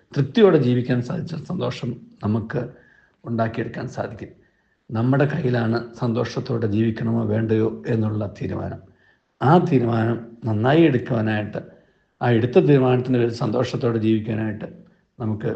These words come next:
പരിശ്രമിക്കാം. അതിനായി ദൈവം നമ്മെ അനുഗ്രഹിക്കട്ടെ. We will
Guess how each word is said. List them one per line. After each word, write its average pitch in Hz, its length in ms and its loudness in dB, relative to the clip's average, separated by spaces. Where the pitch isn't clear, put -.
പരിശ്രമിക്കാം. 110 540 -8
അതിനായി 131 300 2
ദൈവം 113 280 2
നമ്മെ 110 200 0
അനുഗ്രഹിക്കട്ടെ. 101 600 -2
We 117 160 2
will 113 140 2